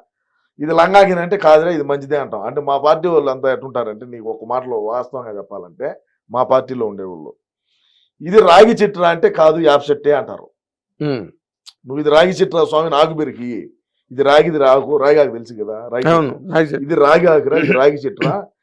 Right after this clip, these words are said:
Speaker 1: ఇదో ఆకు పెద్దదిగా ఉండదు రా" అను.
Speaker 2: ఉమ్.
Speaker 1: "కాదు, యాప చెట్టు, హైబ్రిడ్ యాప చెట్టు ఇది, ఇదే యాప చెట్టు, ఇది రాగి చెట్టు కాదు" అంటారు.
Speaker 2: అంతే, నమ్మరు.
Speaker 1: నమ్మరు. మేము
Speaker 2: నమ్మరు,
Speaker 1: పట్టుకున్న,
Speaker 2: ఒప్పుకోరు.
Speaker 1: మేము పట్టుకున్న కుందేలు మూడే
Speaker 2: మూడే
Speaker 1: కాళ్ళు,
Speaker 2: కాళ్ళు.
Speaker 1: నాలుగు ఉండవు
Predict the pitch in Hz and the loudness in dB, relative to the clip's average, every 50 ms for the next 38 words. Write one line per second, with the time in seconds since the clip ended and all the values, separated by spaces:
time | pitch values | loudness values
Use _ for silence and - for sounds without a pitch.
0 | _ _ 139 135 156 165 156 143 139 151 147 147 - 135 135 143 143 143 139 127 | _ _ -6 0 2 2 2 4 2 0 -2 -2 -4 -2 0 0 0 0 0 0
1 | 120 123 127 127 120 131 139 131 110 95 82 - _ _ _ - 156 156 151 135 | -2 -2 -2 -2 -2 -4 -6 -6 -10 -14 -20 -20 _ _ _ -8 -6 -6 -4 -4
2 | 113 104 98 - 151 170 185 190 196 233 226 196 185 180 185 - 190 175 - 147 | -6 -6 0 4 6 6 8 8 6 6 6 8 6 6 6 2 -2 0 2 2
3 | 151 156 151 160 156 147 139 135 - - 131 - 113 107 104 104 101 104 143 185 | 2 2 4 2 4 4 4 0 -2 -6 -16 -16 -16 -20 -18 -20 -20 -18 -18 -18
4 | 202 151 147 135 131 131 143 143 131 131 131 - - - - - 156 151 123 117 | -18 -18 -18 -16 -6 0 0 2 4 2 2 0 -6 -18 -18 -18 -16 -12 -10 -8
5 | 123 123 123 123 123 117 92 95 104 98 98 104 120 127 107 - 85 - - _ | -6 -6 -8 -8 -12 -18 -20 -16 -14 -14 -12 -12 -14 -14 -16 -18 -20 -20 -20 _
6 | _ _ _ - 147 147 135 139 131 120 127 143 151 160 160 127 - - _ - | _ _ _ -4 -4 -2 0 -2 -2 0 0 0 2 2 2 0 0 -4 _ -4
7 | 151 156 180 175 147 117 - - - 113 135 151 151 156 - 190 233 240 214 190 | -2 -2 0 0 -2 -4 -4 -8 -6 0 2 2 4 4 6 8 10 10 8 8
8 | 175 170 175 180 170 147 139 - - - 117 127 143 160 165 165 - 147 147 - | 6 4 6 6 6 6 4 0 -6 -10 -4 0 0 0 2 2 2 2 2 2
9 | 175 180 180 180 165 - - 151 151 156 160 156 180 202 196 147 143 143 147 147 | -2 -2 0 0 0 -2 -4 -8 -4 2 2 2 2 2 -2 -4 -4 2 4 6
10 | 170 175 180 196 185 - 156 131 117 107 101 - _ _ _ _ - 123 135 139 | 6 8 8 6 6 6 4 4 2 2 -2 -10 _ _ _ _ -8 -4 -2 -2
11 | 139 135 131 135 135 131 123 123 123 113 - | 0 -2 -4 -4 -6 -6 -6 -6 -8 -10 -12